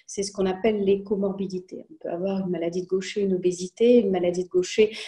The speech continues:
et un diabète. Et c'est pour ça que chaque cas est particulier. Et, euh, bien sûr, euh, un entretien avec, euh, votre médecin est indispensable. Pour ce qu'il y est des traitements, la disponibilité de traitement de la maladie de Gaucher,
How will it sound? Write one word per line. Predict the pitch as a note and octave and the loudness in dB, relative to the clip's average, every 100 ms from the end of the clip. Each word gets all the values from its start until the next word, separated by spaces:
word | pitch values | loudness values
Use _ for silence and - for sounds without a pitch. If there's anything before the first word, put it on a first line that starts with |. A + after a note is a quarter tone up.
| - | -6
et | G3 F#3 | 0 2
un | |
diabète. | F#3 F3+ F3 F#3+ A3 A3 | 2 2 4 6 6 4
Et | |
c'est | F3+ F3+ | -8 -8
pour | - F3+ | -10 -10
ça | - G#3 | -4 -4
que | G#3 | -4
chaque | F#3+ - G#3 G3 - | -10 -6 -6 -6 -6
cas | F#3+ F#3 | -2 -2
est | F3+ | -2
particulier. | F3+ - F#3+ - F3+ F3 G3 A#3+ - - - | -6 -8 -12 -10 -2 6 6 6 -6 -16 0
Et, | F#3 G3+ G3+ F3 | 4 4 2 -4
euh, | E3+ | -8
bien | - G3 | -4 -6
sûr, | F#3+ - G3 A3 A3 F#3+ | -4 -8 -4 -4 -2 -2
euh, | F3 - - F3+ | -2 -4 -16 -8
un | F3+ | -4
entretien | F#3 - F3+ - G3 | -4 -4 -6 -6 -6
avec, | F3 F3 F#3 | -6 -6 -2
euh, | F3 - | -2 -2
votre | F3+ G3 - | -6 -6 -4
médecin | F3+ F3 F3 - G3 G3 | 0 0 -2 -6 -4 -2
est | F3+ F3+ - | -2 -4 -4
indispensable. | F#3 F3+ F3 - E3 - - - _ _ - - - - _ _ - | -4 -4 -6 -10 -12 -10 -14 -14 _ _ -20 -18 -18 -20 _ _ -2
Pour | C4 B3+ | -2 0
ce | - | -2
qu'il | - D4 | 6 8
y | C4 | 10
est | D4+ D#4+ - - | 8 8 2 -6
des | G3+ G3+ | -4 -4
traitements, | - A3+ - D#3+ | -4 -6 -8 -12
la | E3+ F3 | -8 -6
disponibilité | G3+ - A3 G#3+ G3+ G#3+ | -6 -2 -2 -2 -4 -2
de | A3 F#3+ | -2 -2
traitement | - F#3+ - G3 | -4 -6 -4 -2
de | |
la | F#3 | 0
maladie | F#3 F3+ F3 | 0 0 0
de | F3+ | -2
Gaucher, | F#3 F3+ - - | -4 -4 -8 -12